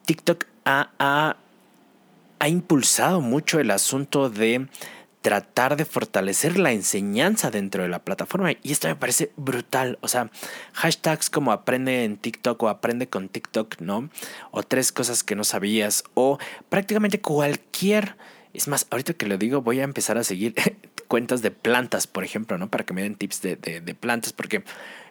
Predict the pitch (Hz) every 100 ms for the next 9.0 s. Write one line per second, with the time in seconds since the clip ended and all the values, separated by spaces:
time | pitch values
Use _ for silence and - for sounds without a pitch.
0 | - - - - 101 101 117 117 104 104
1 | - - 101 98 - 92 92 92 92 -
2 | - 87 92 - - - - - 92 -
3 | - _ _ _ _ - - - - 98
4 | 110 - 110 107 110 110 - 113 - 113
5 | 110 123 131 170 156 147 131 120 117 113
6 | 110 104 104 107 90 87 95 98 104 95
7 | 101 - 110 95 - 92 90 82 - -
8 | - 104 - 92 - 107 - 95 90